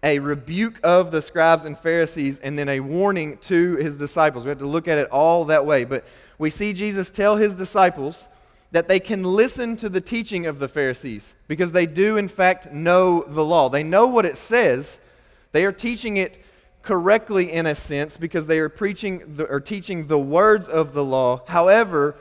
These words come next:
what they are lacking is the application in their own lives, the execution of the laws that they are proclaiming. So they're saying the words of Scripture and yet not carrying it out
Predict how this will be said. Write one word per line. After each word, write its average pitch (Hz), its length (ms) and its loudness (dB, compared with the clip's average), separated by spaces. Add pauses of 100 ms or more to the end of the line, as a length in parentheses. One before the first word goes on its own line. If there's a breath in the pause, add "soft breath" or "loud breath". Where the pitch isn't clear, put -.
(180 loud breath)
what 156 160 -4
they 170 140 2
are 156 120 2
lacking 180 540 2
is 147 140 -6
the 143 160 0
application 170 760 -2
in 156 80 -8
their 143 160 -4
own 139 160 -4
lives, 120 360 -4 (220 soft breath)
the 147 160 0
execution 190 720 -2
of 151 120 -6
the 147 100 -2
laws 147 360 4
that 143 120 -6
they 160 160 2
are 151 140 2
proclaiming. 160 580 -6
So 147 140 -8
they're 143 120 -2
saying 208 500 0
the 185 100 -2
words 185 320 2
of 156 100 -8
Scripture 196 580 -4 (300 soft breath)
and 147 160 -4
yet 160 220 0
not 170 360 2
carrying 185 460 -2
it 160 120 -2
out 151 300 2